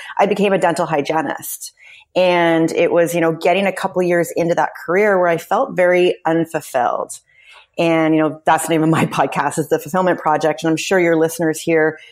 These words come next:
you know, all around, like, grit and, and tenacity, people want big things for their lives, but they're just too scared to go after it.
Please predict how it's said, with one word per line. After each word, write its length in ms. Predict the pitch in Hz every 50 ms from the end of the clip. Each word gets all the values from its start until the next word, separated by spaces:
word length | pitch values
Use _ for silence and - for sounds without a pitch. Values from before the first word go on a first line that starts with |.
| - -
you 60 | 165
know, 120 | 165 156 -
all 160 | - 160 165
around, 240 | 160 160 151 147 147
like, 200 | 151 139 143 -
grit 440 | - - 151 160 147 143 - - -
and, 160 | - 151 147
and 160 | - 147 147 147
tenacity, 680 | - 151 151 156 170 185 165 - - 156 156 156 156
people 500 | 156 - 202 208 - 294 320 302 - - - 151 151 147
want 360 | 165 175 175 180 175 175 170 - - - - 151 143 _
big 220 | - 180 165 147 -
things 260 | - 165 160 160 156
for 120 | - 160
their 120 | 143 151 151
lives, 440 | 147 143 139 151 185 220 226 220
but 100 | - 190
they're 160 | - 190 185 160
just 300 | - 185 208 214 - -
too 100 | 294 262
scared 380 | - - - - 175 175 170
to 80 | 170 165
go 120 | 151 151
after 360 | 147 143 147 - - - -
it. 240 | - - - - -